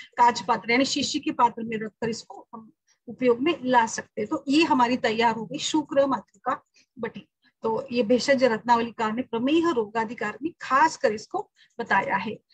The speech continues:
ये जो वटी है आचार्य चंद्रनाथ ने भी इसके जैसे सूत्र में आया था, देखिए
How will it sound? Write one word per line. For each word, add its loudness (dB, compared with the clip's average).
ये 2
जो 4
वटी 4
है -4
आचार्य 2
चंद्रनाथ -2
ने -6
भी -4
इसके -8
जैसे -4
सूत्र -2
में 2
आया 2
था, -6
देखिए -10